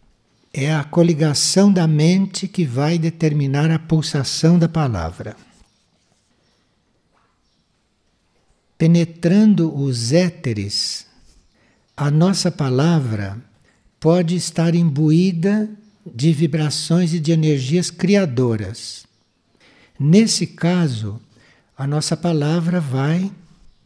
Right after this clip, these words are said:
ativar os elementais e os devas, que estão nos planos sutis e que recebem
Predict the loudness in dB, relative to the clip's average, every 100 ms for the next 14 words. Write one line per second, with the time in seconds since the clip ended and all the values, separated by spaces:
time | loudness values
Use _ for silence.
0 | -4 -4 -2 -2 0 0 -2 -2 -6 -16
1 | _ _ _ _ _ -6 0 4 4 4
2 | 4 2 -2 0 2 2 2 2 2 0
3 | 0 0 -2 -4 -8 -10 -12 -16 _ -8
4 | -6 -2 0 0 0 0 2 0 -2 -8
5 | -6 -6 -6 -8 -12 _ _ _ -10 -4
6 | 0 2 2 0 2 2 2 2 -2 -4